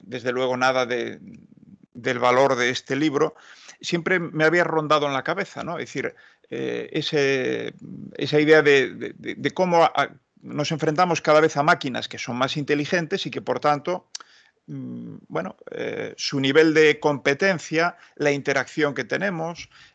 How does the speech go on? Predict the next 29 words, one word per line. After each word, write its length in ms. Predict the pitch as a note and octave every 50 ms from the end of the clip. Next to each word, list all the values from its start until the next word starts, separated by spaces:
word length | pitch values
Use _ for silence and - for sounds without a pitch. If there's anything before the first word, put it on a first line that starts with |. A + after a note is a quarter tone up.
| - -
eh, 400 | C#3 C#3+ C#3 C3+ C3+ C3+ C3 -
lo 220 | C#3+ C#3+ D3 C#3
que 100 | - C#3+ C#3
nos 220 | C#3 C#3 B2+ -
aportan 760 | C#3 C3 - - G3 G3 F#3+ E3 - D3+ D3+ D#3+ E3 E3 - - _ _ - - - _ _ _ _
y, 800 | - - D#3 D2 C#2+ C#2 C2+ - - - - B1+ - - - A#1
en 1300 | A1+ A1+ - - - _ - - _ _ _ _ - - - - - _ _ _ _ - - _ - - -
fin, 300 | - F3 D3+ B2 - - -
y 300 | - - - - D#3+ D3
la 200 | D#3 D#3 D3 D3
confianza, 800 | D#3 D3 C#3 - - D#3+ F3 G3+ G#3 D#3+ - - - G2+ - _ _ _ _ _ _ _ _ _ _ _ _
sea 400 | - - - - E3 D#3+ D#3 D#3
objetiva 600 | D3+ D3 D3 - - D3 C#3 - F#3 E3+ C3+ C3 B2+
o 120 | B2 A#2
subjetiva, 880 | - - - C#3+ C3 - - C#3 B2 - - D#3+ D3 B2+ G#2+ F2 - _ _ _ _ - - - - - _ -
eh, 720 | - C3+ - - - - - - - - A#2+ A#2+ A#2 A#2 -
que 120 | - C#3 A#2+
tenemos 340 | - C#3+ D3+ D#3+ D#3 -
que 100 | - D#3
tener 240 | B2+ D3 C#3+ D3 C#3+
en 120 | D3+ D#3 D#3
ellas, 280 | D#3 D3 E3 E3+ -
pues, 220 | - - C#3 - D#3
eh, 180 | - A#2 A2+
fue 220 | - _ - F3 E3+
un 60 | D3
tema 260 | D3+ D3+ D#3 D#3 D3
que 80 | D3 C#3+
siempre 500 | - D3+ C#3 A#2 - B2+ C3 C3 -